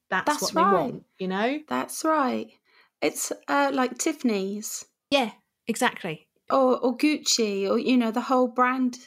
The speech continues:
Speaker 1: Yeah,
Speaker 2: thing.
Speaker 1: anything with a brand, people,
Speaker 2: Mm.
Speaker 1: people want to buy. And if you, if you are the person that you, if you're the cake maker that's wanting to pitch yourself there,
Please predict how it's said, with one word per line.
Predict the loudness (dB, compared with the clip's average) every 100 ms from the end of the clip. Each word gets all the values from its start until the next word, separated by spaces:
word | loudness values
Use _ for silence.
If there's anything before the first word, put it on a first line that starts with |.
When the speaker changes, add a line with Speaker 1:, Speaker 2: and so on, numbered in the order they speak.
| -2
Speaker 1:
Yeah, | 0 0
Speaker 2:
thing. | 0 2
Speaker 1:
anything | 2 2 0 0
with | 0
a |
brand, | 0 0 0 -2 -2 -4 -6 _ -4
people, | -4 0 0 -2
Speaker 2:
Mm. | -6
Speaker 1:
people | -6 -4 -2
want | -2 -2
to | -4
buy. | -4 -2 0 -2 -6 -12 _ _ -2
And | 0 2
if | 2
you, | 2 4 4 2 0 -6 _ -20 _ _ _ _ _ _
if | -6 -2
you | 0 2
are | 4 2
the | -2
person | -4 -2 -2 -2 -2 0
that | -2 -4
you, | -4 -4
if | -8 -6
you're | -6
the | -4
cake | -4 -2
maker | -2 -4
that's | -6 -6
wanting | -4 -4 -4
to | 0 0 -2 -10 -20 _
pitch | -2 -2 -2 -2
yourself | -2 -2 -2 -4 -6
there, | -4 -4